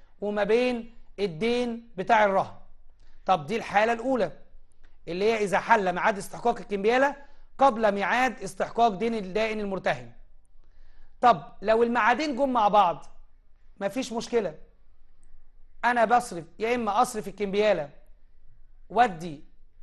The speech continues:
المست-، ال-، المظاهر اللي هو المدين الراهن بقية الفلوس.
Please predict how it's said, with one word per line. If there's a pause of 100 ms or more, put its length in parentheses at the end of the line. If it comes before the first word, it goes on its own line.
(340)
المست-،
ال-،
المظاهر
اللي
هو
المدين
الراهن (300)
بقية
الفلوس.